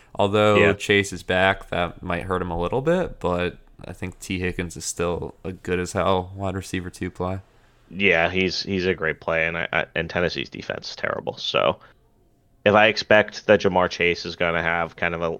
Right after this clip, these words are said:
Speaker 2: a snap count issue, I think T Higgins is gonna have a good game.
Speaker 1: And then he, he's gotta get Sutton out of the flex. I, I know it's Carolina, but it's like, dude, the Broncos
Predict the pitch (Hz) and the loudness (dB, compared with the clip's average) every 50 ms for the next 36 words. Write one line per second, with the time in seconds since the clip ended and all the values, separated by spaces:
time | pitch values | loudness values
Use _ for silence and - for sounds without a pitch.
0 | _ - 85 - - - 87 87 85 - - 98 95 98 98 - - _ _ - | _ -4 -4 -4 -2 0 0 0 0 0 0 2 2 2 2 0 -4 _ _ -2
1 | - 113 - - - 123 123 120 117 95 85 82 85 82 67 - - - 64 85 | 0 0 0 0 2 4 6 6 6 6 4 4 2 0 -2 -2 -4 -2 0 0
2 | - - - 50 - - - - 65 90 80 76 92 - 57 - - - - - | -2 -2 -4 -10 -10 -10 -10 -8 -6 -6 -6 -6 -8 -8 -10 -12 -12 -14 -14 -14
3 | - - _ _ _ _ _ _ _ _ _ _ _ _ _ _ _ _ _ _ | -14 -18 _ _ _ _ _ _ _ _ _ _ _ _ _ _ _ _ _ _
4 | _ _ _ _ _ _ _ _ _ - 101 98 98 98 101 101 104 104 101 101 | _ _ _ _ _ _ _ _ _ -10 -8 -6 -4 -2 0 2 2 2 0 -2
5 | 104 - - 107 123 131 123 - - 113 107 - 120 113 98 98 90 - - - | -4 -6 -6 -4 -2 -2 -2 -2 -2 -2 2 4 4 4 4 2 0 0 -2 0
6 | 98 90 - - 90 87 85 85 82 87 87 - - 92 90 85 87 85 - - | 0 -2 -2 0 0 0 0 0 -2 -6 -10 -6 -2 0 0 2 0 -2 -6 -10
7 | - - - - 80 98 82 - - 101 101 95 95 87 - - - 101 90 90 | -12 -10 -6 -2 0 2 2 2 2 2 4 2 2 0 -2 -4 -2 0 2 2
8 | 87 87 87 87 85 87 90 85 90 85 90 87 - - 87 - - 92 87 87 | 2 0 0 -2 -2 -4 -4 -4 -4 -6 -6 -6 -8 -10 -10 -8 -6 -6 -6 -6
9 | 85 - 87 - 92 90 87 85 - - 87 82 - - | -6 -8 -6 -2 -2 -2 -2 -2 -4 -6 -8 -8 -10 -12